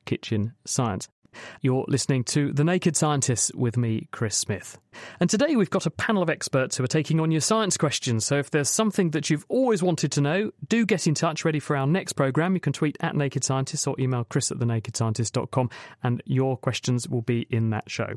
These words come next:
On the way, we'll find out whether we can detect deep underground water and how does divining really work, essentially. How did the coding machines, uh, that were used in World War Two work? And also, why are bees really important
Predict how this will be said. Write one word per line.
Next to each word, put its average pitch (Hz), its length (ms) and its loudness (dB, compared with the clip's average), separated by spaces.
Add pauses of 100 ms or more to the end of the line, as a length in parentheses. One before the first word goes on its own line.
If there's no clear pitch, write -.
(580)
On 185 80 4
the 175 80 2
way, 175 160 0
we'll 190 140 2
find 160 260 2
out 147 300 0
whether 139 200 0
we 135 140 0
can 131 200 0
detect - 460 -4 (160)
deep 151 240 0 (220)
underground 123 580 2 (140)
water 151 420 2
and 123 140 2
how 185 420 0 (460)
does 123 260 -2
divining 123 600 0
really 117 220 0
work, 123 300 -2
essentially. 113 440 0 (380)
How 196 160 4
did 202 160 2
the 165 60 2
coding 180 340 2
machines, 110 540 0 (100)
uh, 123 140 0
that - 100 -2
were 123 80 0
used 131 320 0
in 127 140 0
World 120 200 -2
War 117 140 0
Two 185 360 0
work? 110 340 -2 (380)
And 190 80 4
also, 190 220 2
why 190 320 0
are 165 160 0
bees 123 460 0 (140)
really 139 440 0
important 123 680 -4